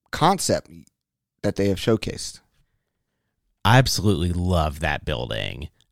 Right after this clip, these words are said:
Speaker 2: Um,
Speaker 1: Yeah.
Speaker 2: we love visiting public markets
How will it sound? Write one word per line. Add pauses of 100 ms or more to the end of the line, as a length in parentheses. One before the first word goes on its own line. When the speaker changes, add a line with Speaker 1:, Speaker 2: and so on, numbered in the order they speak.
(120)
Speaker 2:
Um,
Speaker 1:
Yeah. (540)
Speaker 2:
we
love
visiting
public
markets